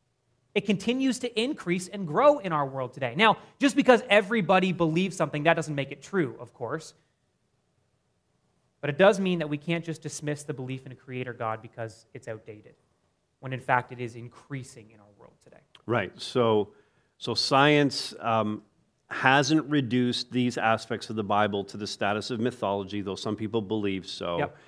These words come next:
Speaker 2: It's not at the status of allegory, where we look at the creation or the virgin birth and say, "That's a really nice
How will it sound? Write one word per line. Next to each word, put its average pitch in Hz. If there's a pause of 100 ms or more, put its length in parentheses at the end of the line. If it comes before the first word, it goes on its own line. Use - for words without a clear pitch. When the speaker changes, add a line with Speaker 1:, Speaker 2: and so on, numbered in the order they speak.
(140)
Speaker 2:
It's -
not 117
at 117
the 135
status 117
of 113 (140)
allegory, 107
where 101
we 101
look 107
at 113
the 104
creation 107
or 101
the 98
virgin 104
birth 98
and 104
say, 104 (260)
"That's 120
a 143
really 127
nice 113